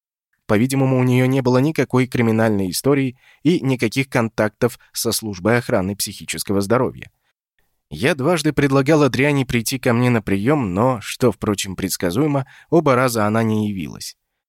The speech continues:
Тогда у меня не осталось выбора. Пришлось искать ее прямо в тюрьме. Адриана была женщина высокая, пышная, загорелая. Неопрятные черные волосы обрамляли настороженное лицо с приметным шрамом через всю щеку.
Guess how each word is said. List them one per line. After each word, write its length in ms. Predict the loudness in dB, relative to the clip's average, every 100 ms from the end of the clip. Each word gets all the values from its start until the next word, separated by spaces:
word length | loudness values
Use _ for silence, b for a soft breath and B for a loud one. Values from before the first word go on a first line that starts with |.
| _
Тогда 280 | -2 2 4
у 40 |
меня 200 | 4 2
не 120 | 2
осталось 420 | 2 2 2 0 -2
выбора. 380 | -8 -12 -14 -20 _ _
Пришлось 500 | -2 0 0 0 -2 -4
искать 400 | -4 0 0 0
ее 180 | 0
прямо 320 | 0 0 0 -2
в 60 |
тюрьме. 380 | -4 -6 -6 -12 _ _ _ _
Адриана 400 | -4 2 2 2
была 220 | 2 2
женщина 480 | 2 0 0 -2 -2
высокая, 720 | -2 -2 -2 -2 0 -2 -2 -4
пышная, 540 | 0 0 0 -4 -6 -6
загорелая. 720 | -4 -2 0 0 0 -4 -8 _ _ _ _ _ _
Неопрятные 680 | -2 0 2 0 2 0 0
черные 400 | 0 0 0 0
волосы 380 | 0 0 0 -2
обрамляли 640 | 0 0 2 2 0 -2
настороженное 880 | -2 -2 0 0 0 -2 -2 -2 -4
лицо 440 | -4 -6 -4 -6 b b
с 120 | -12 -2
приметным 640 | 0 2 0 -2 -2 -2
шрамом 480 | -2 0 2 0 -2
через 280 | -4 -4
всю 260 | -4 -6 -6
щеку. 480 | -6 -6 -10 -18